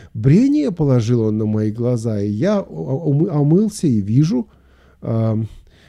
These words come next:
тогда некоторые из фарисеев говорили: «Не то, а, не от Бога этот человек, потому что», ну, короче говоря, не, опять суббота. Опять суббота. Опять говорят слепому: «Ты что скажешь о нём?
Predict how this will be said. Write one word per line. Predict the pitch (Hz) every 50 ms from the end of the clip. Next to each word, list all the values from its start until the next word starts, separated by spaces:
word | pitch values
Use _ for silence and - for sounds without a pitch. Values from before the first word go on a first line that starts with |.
| _ _
тогда | - 107 98 107
некоторые | 110 113 110 - - - 101 104 98
из | 92
фарисеев | - - 98 95 95 95 - - 160 160 131 107 104
говорили: | - 107 104 117 120 117 104 101
«Не | 92 104 107
то, | 104 - 147 156 143 -
а, | - - 117 113 110 107 104 101 98 92 - _ _ _
не | - 117 123
от | 120 107 104
Бога | 110 127 143 131 113 113
этот | 107 101 - 107 101
человек, | - - 110 104 101 104 117 165 180 -
потому | - - - - - 143 135
что», | 139 - 156
ну, | 139
короче | - 135 123 127 113 - 123
говоря, | 117 113 113 107 -
не, | - 127 139 -
опять | 131 131 143 131 -
суббота. | - - 127 101 - - - - - - - - _ _ _ _
Опять | - 120 - 131 120
суббота. | - - - - 170 - - - _ - - - - - - - - -
Опять | - 131 131 - 185 185 151 127
говорят | 127 135 131 139 131 120 -
слепому: | - 127 123 117 - 117 98 92 92 - - _ _ _ -
«Ты | 254 240 185
что | - - - 160 127
скажешь | - - - 143 131 120 117 110 - -
о | 110 104
нём? | 95 92 85 71 65 64